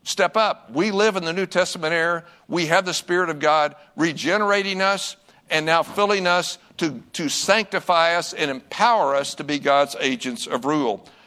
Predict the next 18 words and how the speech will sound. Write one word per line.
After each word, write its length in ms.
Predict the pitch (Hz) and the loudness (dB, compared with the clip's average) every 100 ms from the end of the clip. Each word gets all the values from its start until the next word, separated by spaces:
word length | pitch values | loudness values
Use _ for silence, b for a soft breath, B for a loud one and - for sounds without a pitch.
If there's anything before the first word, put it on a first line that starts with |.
| B | B
That's 280 | - 170 - | 0 2 2
why 140 | 160 151 | 0 0
we're 180 | 143 | -2
here. 340 | 127 151 113 - b b b b | -2 -2 -2 -8 b b b b
That's 240 | 190 196 | 0 0
a 60 | 160 | -4
really 340 | 143 160 156 | -2 -2 -2
hard, 340 | 123 147 151 | 0 0 0
hard 260 | 127 139 131 | 0 -2 -2
message 540 | 127 139 - 113 - - _ | -4 -4 -6 -10 -12 -18 _
for 140 | - 113 | -10 -8
people 360 | 131 135 120 | -6 -6 -6
to 100 | 110 | -6
hear, 340 | 113 113 101 85 _ b b b b b b | -4 -4 -4 -8 _ b b b b b b
particularly 480 | 123 - 165 160 135 | -4 -2 -2 0 0
in 80 | 131 | 2
our 160 | 131 | 2
time. 460 | 123 120 107 90 | 2 0 -2 -6